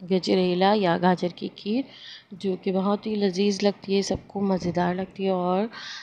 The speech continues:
सर्दियों में बहुत, अ, जो है लोग शौक़ से इसको खाना पसंद करते हैं। तो मैंने इसके लिए यहाँ पे दूध उबालने रख दिया था। हल्की आंच पे दूध अच्छे से जब पक गया है तो मैंने फिर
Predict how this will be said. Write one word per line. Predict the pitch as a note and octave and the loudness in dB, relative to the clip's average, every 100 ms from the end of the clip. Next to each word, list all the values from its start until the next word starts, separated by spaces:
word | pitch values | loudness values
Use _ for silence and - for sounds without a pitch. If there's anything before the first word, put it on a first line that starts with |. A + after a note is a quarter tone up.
| - | -18
सर्दियों | - G3 F3+ G3 | -8 -6 -2 -2
में | F#3+ F#3 | 0 2
बहुत, | E3+ F3+ G3+ G#3 | 2 4 0 0
अ, | - _ - - - F#3 F3 | -8 _ -16 -12 -4 -2 -2
जो | F3+ | 0
है | F3+ F#3+ | 0 2
लोग | F#3+ G3 | 2 0
शौक़ | - F3 | -4 -4
से | - F#3+ | -2 0
इसको | - - F#3+ | 0 -2 0
खाना | F#3+ F3+ E3 | 2 2 4
पसंद | E3 F3 F3 | 4 2 -6
करते | E3 - E3+ | -8 -8 -4
हैं। | F3+ E3+ - | -2 -2 -4
तो | F3+ | -4
मैंने | F3+ F3 F3+ F3+ | -4 -6 -8 -10
इसके | - - | -12 -12
लिए | F3+ F#3 | -10 -8
यहाँ | F3 F3 E3+ | -8 -10 -8
पे | F#3 F3 | -10 -10
दूध | F3+ F3+ - | -14 -12 -10
उबालने | F3 E3 E3+ F3 F3+ | -10 -10 -8 -6 -6
रख | E3+ | -4
दिया | F#3 F#3 | 0 0
था। | G3 G3+ - - - - - | 0 -6 -12 -18 -18 -18 -6
हल्की | F#3+ F#3 G3+ | -4 -4 -2
आंच | G#3+ G#3 | -2 -2
पे | G#3+ F#3+ | -4 -2
दूध | G3 G#3 | -2 0
अच्छे | A#3 - G#3 F#3+ | -2 -2 -4 -2
से | G3 F#3 - - - | -2 -4 -10 -20 0
जब | G3 F#3+ F#3 F#3 - | 2 4 4 2 2
पक | G3+ | 0
गया | E3+ G3+ | 4 6
है | F#3+ | 6
तो | F#3+ G3 | 4 2
मैंने | F#3 F#3 F#3 F#3 | 2 0 -2 0
फिर | G3+ G3+ | 2 2